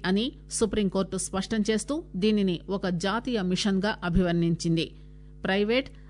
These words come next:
అన్ఎయిడెడ్ విద్యా సంస్థలతో సహా పాఠశాలలన్నీ రాష్ట్ర ప్రభుత్వం కేటాయించిన సీట్లలో విద్యార్థులకు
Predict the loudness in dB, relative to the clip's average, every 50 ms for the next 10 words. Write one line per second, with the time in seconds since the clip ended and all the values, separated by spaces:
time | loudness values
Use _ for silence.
0 | -18 -6 -4 -2 0 2 2 4 4 4 4 4 4 4 4 4 4 0 0 0
1 | 0 0 0 0 0 2 0 0 0 2 0 0 0 0 -2 -2 -2 -4 -6 -6
2 | -12 -18 -20 -20 -14 -6 -2 0 0 0 0 0 0 2 2 2 4 4 4 4
3 | 4 2 2 0 -4 -10 -18 -20 -6 0 0 2 2 2 0 -2 -4 -2 -2 2
4 | 2 2 0 2 0 -2 0 0 0 0 0 0 2 2 0 0 0 -2 -2 0
5 | -2 -2 -2 -2 -2 0 0 2 4 4 2 2 0 2 2 2 2 2 0 0
6 | 0 2 2 2 2 2 2 0